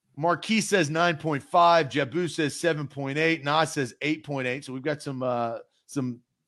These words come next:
some digits coming in. Drew says ten easy. Guy says eight. Uh, Jemai says ten. Ro-, rolling through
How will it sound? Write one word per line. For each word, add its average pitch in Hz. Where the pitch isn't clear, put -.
some 123
digits 170
coming 127
in. 117
Drew 156
says 170
ten 165
easy. 151
Guy 147
says 131
eight. 147
Uh, 120
Jemai 143
says 151
ten. 156
Ro-, 143
rolling 156
through 156